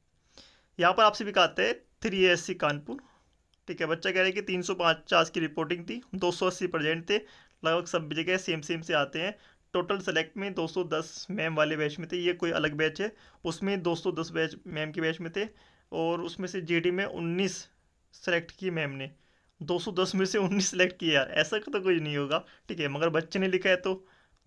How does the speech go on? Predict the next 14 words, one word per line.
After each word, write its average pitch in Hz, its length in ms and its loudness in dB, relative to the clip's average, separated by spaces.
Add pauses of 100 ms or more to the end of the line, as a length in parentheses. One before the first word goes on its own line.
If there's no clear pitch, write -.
(100)
जो 214 120 -2
भी 220 100 -8
कुछ 294 200 -4
है। 208 120 -6 (520)
चलिएगा 135 260 -2
आगे 139 120 -2
देखते 135 280 -10
हैं। 320 120 -8 (1700)
ये - 80 -8
आप 180 120 2
सभी 185 200 -4
का 175 100 -2
कहते 160 300 -4
हैं, 233 140 -6